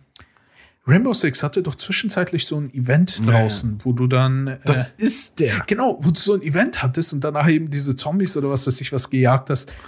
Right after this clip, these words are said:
Speaker 1: was so richtig aufwendig war. Super cool für Rainbow Six Siege, dass sie so ein kostenloses Event machen. Aber das ist einfach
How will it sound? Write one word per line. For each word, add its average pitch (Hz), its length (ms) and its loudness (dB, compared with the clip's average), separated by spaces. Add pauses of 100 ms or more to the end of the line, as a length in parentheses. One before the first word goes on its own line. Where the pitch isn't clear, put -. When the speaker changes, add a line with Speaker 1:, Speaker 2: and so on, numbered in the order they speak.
(100)
Speaker 1:
was - 160 -2
so 123 160 -4
richtig 214 320 0
aufwendig 185 520 2
war. 127 120 -2
Super 214 320 -2 (100)
cool 247 140 -2
für 151 240 0
Rainbow 135 300 2
Six - 300 -2
Siege, 147 280 -4
dass 127 160 0
sie 127 80 2
so 143 180 4
ein 156 80 0
kostenloses 131 540 -2
Event 135 200 -4
machen. 127 280 -10 (480)
Aber - 160 0
das - 240 0
ist 113 120 2
einfach 110 360 0